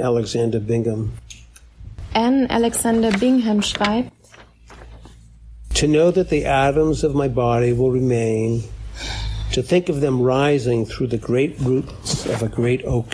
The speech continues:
Speaker 1: tree, to live in the leaves, the branches, and twigs. Perhaps some of those atoms might feed a crimson peony or a blue iris or a broccoli.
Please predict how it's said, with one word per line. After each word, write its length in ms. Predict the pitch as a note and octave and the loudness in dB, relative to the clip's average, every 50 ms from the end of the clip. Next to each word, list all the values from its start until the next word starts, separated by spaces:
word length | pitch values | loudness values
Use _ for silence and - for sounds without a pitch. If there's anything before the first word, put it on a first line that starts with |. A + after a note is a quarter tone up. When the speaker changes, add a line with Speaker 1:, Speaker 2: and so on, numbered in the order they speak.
| - - | -8 -6
Speaker 1:
tree, 580 | - - - - B2 A#2 A2 G#2+ G#2+ A2+ A2+ A2+ - - - - - - - - - - - - - - - - - | -4 -4 -2 -2 0 0 0 0 -2 -2 -4 -4 -6 -8 -10 -10 -12 -14 -16 -16 -16 -16 -18 -16 -14 -14 -12 -10 -6
to 100 | - A#2+ | -4 0
live 220 | B2 C3+ C#3 B2 | 2 2 2 2
in 100 | C3 B2 | 2 0
the 100 | A#2 G#2+ | 0 0
leaves, 540 | G#2 G#2 A#2+ A#2+ B2 B2 B2 A#2+ A#2 - - | 0 0 0 2 2 2 0 0 -2 -4 -6
the 80 | A2 | -6
branches, 640 | G2 G2+ A#2 A#2 A2+ A2+ A2+ A2 - - A#2+ G#2+ A#2 | -6 -4 -2 -2 0 0 -2 -2 -2 -4 -4 -2 -2
and 160 | A2 G#2 - | -4 -4 -4
twigs. 840 | - - - A2 G#2+ G#2+ G#2+ - - - - - - - - - - - - - - - - - - - - - - - - - | -6 -4 -4 -2 -2 -2 -4 -6 -8 -6 -6 -6 -6 -8 -12 -12 -12 -14 -14 -14 -12 -12 -12 -12 -12 -14 -14 -14 -14 -12 -6 -4
Perhaps 320 | - A#2+ C#3+ C#3 C3+ - | 0 0 2 0 0 -2
some 200 | - D3+ C#3+ C#3+ | -2 0 2 2
of 60 | C#3+ B2+ | 2 2
those 240 | C3+ B2+ B2 A2 | 2 0 0 -2
atoms 580 | - - C#3+ C3 B2+ B2 B2 B2+ B2+ A#2+ G#2+ - | -2 -2 0 0 2 2 2 2 0 0 -2 -2
might 240 | B2+ A#2 A#2 A2+ - | -2 -2 -2 -2 -4
feed 360 | - - - C3+ C3 B2+ A#2 | -6 -4 -2 0 0 0 -2
a 60 | A2+ | -4
crimson 760 | A2+ - - - D#3+ D#3+ D#3+ D#3+ - - - D3 C#3+ C3+ C3+ | -6 -6 -6 -2 0 0 0 -2 -4 -2 0 0 0 0 -2
peony 680 | - - - - F3+ E3+ D3 C3 A#2 A#2 A#2 A2+ A2 | -6 -14 -8 -4 -2 0 0 0 0 0 0 0 0
or 140 | A2 A2 A2 | 0 0 -2
a 20 | |
blue 300 | G2 G2+ B2+ C3 B2+ C3 B2+ | -4 -2 0 0 0 0 0
iris 840 | - B2 A#2+ B2 C3 B2+ A#2+ A2+ G#2 G2+ - - - - - - - - - - - - - | -2 0 0 2 2 2 0 0 -2 -6 -8 -8 -8 -10 -10 -12 -14 -14 -14 -14 -12 -4 0
or 140 | D3 D3+ | 0 2
a 60 | C#3+ C#3 | 0 0
broccoli. 720 | - D#3+ D#3+ E3+ F#3 F#3 F#3 - - - - - - - | 0 -2 0 0 0 -2 -2 -4 -6 -6 -6 -8 -14 -16